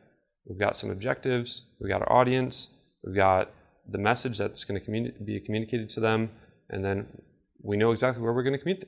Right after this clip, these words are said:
communicate that message. So we have a framework that we can kind of go off of. So here's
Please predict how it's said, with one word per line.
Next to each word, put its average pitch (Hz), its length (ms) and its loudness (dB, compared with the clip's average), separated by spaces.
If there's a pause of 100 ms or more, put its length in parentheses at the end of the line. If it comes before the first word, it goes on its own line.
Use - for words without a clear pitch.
(260)
communicate 139 420 0
that 107 140 0
message. 104 340 -4
So 104 80 -4
we 101 120 0
have 113 100 0
a 104 60 -2
framework 107 600 -4 (240)
that 110 60 -6
we 104 100 0
can 95 340 -2 (360)
kind 104 120 0
of 101 80 0
go 101 120 4
off 95 100 0
of. 98 60 -8
So 107 140 -4
here's 127 260 -2